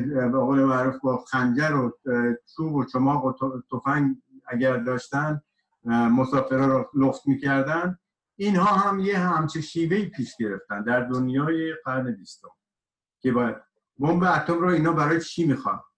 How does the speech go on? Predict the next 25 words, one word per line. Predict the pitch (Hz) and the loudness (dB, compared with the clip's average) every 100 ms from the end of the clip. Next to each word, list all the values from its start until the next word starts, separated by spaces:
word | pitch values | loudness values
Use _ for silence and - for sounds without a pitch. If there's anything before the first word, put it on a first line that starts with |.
| _ _ _ - 107 - | _ _ _ -20 -12 -8
چیز | 92 | -8
بکنن؟ | 92 - 90 - _ | -10 -14 -16 -16 _
می‌خوان | - 175 165 | -6 -2 0
باج | 139 165 180 143 | 2 2 2 0
بگیرن، | 127 98 92 90 92 120 | -2 -2 -6 -10 -6 -2
یک | 151 - - _ _ _ _ _ 113 110 - | -2 -2 -12 _ _ _ _ _ -8 -8 -4
چیزی | 151 165 | -2 0
دستشون | 151 156 - 165 - 160 | 2 0 0 -2 0 0
باشه | 156 170 160 156 | 2 0 -2 -6
که | 160 | -2
از | 147 135 | -2 0
دنیا | 151 156 175 175 | 0 2 2 2
باج | 165 143 | 0 0
بگیرن، | 131 120 107 107 - _ - | -2 -2 -2 -6 -10 _ -6
یعنی | 147 160 | -2 0
آقا | 160 | 0
این | 160 160 | 0 0
اسرائیل | 143 - - 131 131 156 | -2 -4 -2 0 2 2
رو | |
باید | 139 143 147 | 0 0 -2
چیز | 170 180 | -8 -8
بکنیم | 175 165 165 165 139 _ _ _ - | -6 -2 -2 -2 -6 _ _ _ -4
وگرنه | 131 135 135 151 | 0 2 2 2
ما | 170 | 4
می‌زنیم | 147 117 104 92 87 | 4 2 0 -4 -6